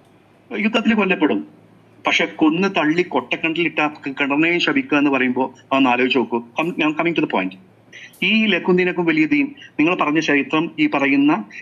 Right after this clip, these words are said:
"കുൽ യാ അയ്യുഹൽ കാഫിറൂൻ" എന്ന് പറഞ്ഞ ആ ഒരു കാഫിറും സുഹൃത്തുമായി ബന്ധപ്പെട്ടിട്ടുള്ളതാണ്. അവരെന്താണ് ചെയ്തത്? അവർ മുഹമ്മദിനെ ശമി-, ഏ, ശബ്-, ഏ, സമീപിച്ചു. ഇസ്ലാമിന്റെ കൊടിയ ശത്രുക്കളായിട്ടുള്ള ലാത്ത-, സ-, ഏ,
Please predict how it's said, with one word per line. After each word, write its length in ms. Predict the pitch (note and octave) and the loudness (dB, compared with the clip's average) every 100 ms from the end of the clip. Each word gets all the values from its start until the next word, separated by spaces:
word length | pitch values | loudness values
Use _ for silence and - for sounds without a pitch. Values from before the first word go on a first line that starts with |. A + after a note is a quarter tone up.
| - | -4
"കുൽ 60 | D3 | 0
യാ 160 | D3 C#3+ | 2 0
അയ്യുഹൽ 260 | C#3 C#3 | 2 0
കാഫിറൂൻ" 560 | C3 C#3+ C#3 C#3+ D3 - - - | 2 0 0 2 2 0 -8 -2
എന്ന് 140 | C#3 | 0
പറഞ്ഞ 300 | C3+ C3 C#3 - | 2 2 2 2
ആ 160 | C3+ | 0
ഒരു 160 | C#3 C#3 | 2 0
കാഫിറും 440 | C3+ B2+ A#2 C#3+ | 0 -2 0 0
സുഹൃത്തുമായി 360 | B2+ B2+ B2+ B2+ | 0 0 2 0
ബന്ധപ്പെട്ടിട്ടുള്ളതാണ്. 640 | A#2 G#2 A2 A2 G2+ F#2 - _ _ _ _ | 0 -2 -2 -2 -2 -2 -6 _ _ _ _
അവരെന്താണ് 500 | C#3+ D#3+ C#3+ C#3+ D3+ | -2 0 0 0 0
ചെയ്തത്? 400 | B2 A#2+ G#2 G2+ G#2 - | 0 0 -2 -6 -8 -4
അവർ 200 | B2 B2+ | -2 2
മുഹമ്മദിനെ 500 | C3 - C3+ C3+ C#3 | 0 2 2 2 2
ശമി-, 400 | - A2+ A#2+ - | 0 0 0 0
ഏ, 380 | B2 B2 - - | -4 -4 -4 -2
ശബ്-, 380 | - A#2+ - C#3 | -2 -4 -4 -4
ഏ, 180 | B2+ | -4
സമീപിച്ചു. 540 | - A#2+ B2 B2+ A#2 A2 _ _ _ _ - - _ - | -8 -6 -6 -8 -12 -14 _ _ _ _ -20 -20 _ -16
ഇസ്ലാമിന്റെ 560 | - - - D3 D3+ | -12 -8 -4 -2 -2
കൊടിയ 260 | D3 C3+ D3 | -2 -2 -2
ശത്രുക്കളായിട്ടുള്ള 680 | D3 C#3 C#3 C#3+ C#3 D3 C#3 | -4 -8 -6 -2 -2 -4 -4
ലാത്ത-, 500 | C3 B2 B2 D#3 - | -2 -4 -4 -6 -6
സ-, 120 | D3 | -6
ഏ, 240 | C#3+ B2+ | -4 -4